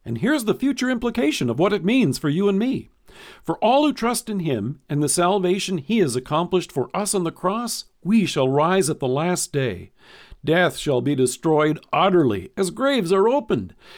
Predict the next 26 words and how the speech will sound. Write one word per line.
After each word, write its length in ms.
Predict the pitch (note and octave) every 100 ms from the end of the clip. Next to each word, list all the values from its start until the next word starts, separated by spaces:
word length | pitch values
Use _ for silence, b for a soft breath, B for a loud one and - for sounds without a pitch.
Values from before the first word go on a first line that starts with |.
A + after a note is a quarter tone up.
| B
as 140 | F#3 F3
the 80 |
voice 340 | E3 A#3+ C#4+ B3
of 80 | G#3
our 120 | E3
loving 380 | G3+ C4 B3 A3
Savior 460 | G#3+ A3 E3 B2
calls 340 | - E3+ F#3 F3
us 160 | E3+
forth, 460 | - D3 C3+ F#2 - B B B
and 100 | B2+
as 120 | A#2 G#2
we 120 | D#3
are 120 | C#3+
reunited 720 | B2 D3+ D#3+ C3+ D#3 C#3+ B2+
with 160 | B2+ B2+
our 120 | A#2
loved 300 | B2+ D3 D3
ones 280 | D3 D3 A#2+
who 100 | A2+
have 100 | G#2
died 320 | C3 D#3 E3+
in 120 | C3
the 100 | A#2
faith 400 | - F#3 G3 F#3+
forever. 680 | F3+ F#3 - C#3+ B2+ F#2 -